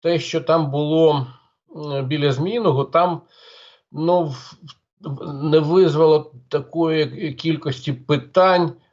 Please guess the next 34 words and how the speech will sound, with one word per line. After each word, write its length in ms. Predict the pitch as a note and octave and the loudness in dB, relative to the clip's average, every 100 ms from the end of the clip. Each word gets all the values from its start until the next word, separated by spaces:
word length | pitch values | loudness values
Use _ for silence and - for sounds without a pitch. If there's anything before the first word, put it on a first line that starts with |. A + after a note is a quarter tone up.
| _ | _
а 120 | C3+ C3 | -6 -4
що, 480 | - F3+ F3+ F3 - | -4 0 0 0 -2
а 120 | C3+ | -4
як, 480 | D3 F3 D#3+ - - | 2 2 2 -4 -10
а 140 | C3 | -10
чим, 380 | B2+ - F#3 D#3 | -10 -8 -6 -6
і 40 | |
там 280 | C#3 D3+ C#3 - - E3+ - | -4 -4 -4 -10 -20 -18 -4
тільки 260 | E3+ C3+ | -4 -4
починали, 560 | C#3 D3 - D3 D#3 C#3 - | -8 -6 -2 0 0 -2 -2
е, 380 | D3 C3+ C3+ | 0 2 2
то 140 | C3+ D3+ | 0 -6
тільки 380 | F3 E3 C3+ C3+ | 0 0 0 -6
починались 560 | C#3+ D3+ D3+ C#3 B2+ | -6 0 2 2 2
там 200 | - C3 | -2 -4
рі-, 160 | C#3 - _ _ | -6 -10 _ _
галюцинації 680 | B2 C3+ B2+ D3+ D3 C#3 C3+ | -2 -2 -4 0 0 0 -6
з 60 | A#2 | -6
різних 380 | C#3+ A#2 B2 A#2+ | -8 -6 -8 -6
боків, 440 | B2+ B2+ F3+ - - - - | -8 -6 -6 -8 -16 -20 -4
а 80 | C3+ | -2
що 200 | - D#3 | 0 0
це 140 | - | 0
було 340 | C3+ C3+ D3+ D3 | -4 0 2 2
і 40 | |
як 160 | B2+ B2+ | 0 0
там 140 | A#2+ | -4
сталося. 540 | - G2 D2 C2 - - _ _ _ _ | -2 -2 -2 -4 -12 -20 _ _ _ _
І 100 | B2+ | -14
там, 480 | B2+ F3 F3+ D3+ C#3 C3+ C#3+ | 0 2 2 -2 -10 -16 -14
ну, 200 | F3+ F3 | -8 -6
ба-, 360 | D3 C#3 D3 D#3 | -6 -6 -4 -2
багато 500 | C#3 C#3+ B2 - F2 | -2 0 0 -2 -8
версій. 440 | D2+ C2+ - D2 | -12 -14 -18 -20